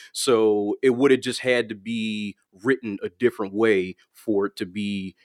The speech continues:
shorter. Uh, it's, but I found that everything that they left in did serve the story well. I also did like the aspect of his, uh, mother being a former, uh, Arkham patient,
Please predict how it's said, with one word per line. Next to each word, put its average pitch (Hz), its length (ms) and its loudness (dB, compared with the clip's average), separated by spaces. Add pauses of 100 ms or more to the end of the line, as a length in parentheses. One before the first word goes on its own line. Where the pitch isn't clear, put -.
shorter. 92 720 -2 (360)
Uh, 98 60 -6
it's, 98 180 -8
but 110 180 -2
I 110 40 0
found 147 300 0
that 131 100 4
everything 135 340 2
that 120 140 -2
they 120 100 2
left 120 320 0
in 113 300 0
did 117 260 2
serve 107 340 -4
the 104 60 -8
story 98 340 -4
well. 92 380 -6 (160)
I 113 80 2
also 135 280 2
did 123 320 2
like 120 300 -2
the 107 160 -2
aspect 120 680 -4
of 101 460 -4
his, 107 520 -6
uh, 98 280 -6 (240)
mother 110 280 0
being 107 340 -2
a 101 140 -2
former, 110 760 0 (400)
uh, 104 280 -4
Arkham 131 340 0
patient, 190 380 0